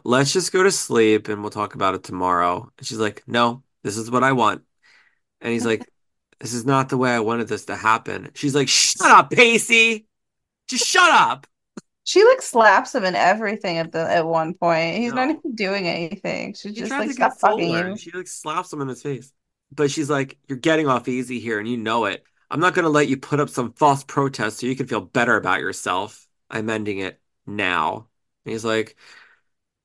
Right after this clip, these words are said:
Speaker 1: <sighs> she's like, "You know how I know that it's over? You didn't even say a word because you don't have the energy to fight it. And I deserve better than that." And he's like,
Speaker 2: She
Speaker 1: "Yeah,
Speaker 2: just told him to
Speaker 1: right."
Speaker 2: shut up, though.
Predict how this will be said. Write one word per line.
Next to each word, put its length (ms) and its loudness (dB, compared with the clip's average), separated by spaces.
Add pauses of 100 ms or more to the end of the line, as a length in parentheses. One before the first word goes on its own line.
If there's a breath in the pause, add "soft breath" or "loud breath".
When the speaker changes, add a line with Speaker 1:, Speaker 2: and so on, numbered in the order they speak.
(120)
Speaker 1:
<sighs> 640 -20
she's 220 -8
like, 260 -10 (160)
"You 80 -8
know 80 0
how 120 2
I 80 2
know 200 0
that 140 -2
it's 140 -6
over? 400 -2 (600)
You 120 0
didn't 160 0
even 200 2
say 200 2
a 80 4
word 380 2 (640 soft breath)
because 240 4
you 60 6
don't 140 4
have 120 2
the 100 4
energy 300 0
to 60 -6
fight 300 -4
it. 200 -8 (360)
And 100 -6
I 120 2
deserve 360 -2
better 280 0
than 220 -4
that." 340 -4 (440)
And 80 -2
he's 140 -2
like, 160 2
Speaker 2:
She 0 -
Speaker 1:
"Yeah, 160 8
Speaker 2:
just 40 2
told 180 10
him 160 4
to 40 -2
Speaker 1:
right." 0 -
Speaker 2:
shut 260 8
up, 220 8
though. 460 6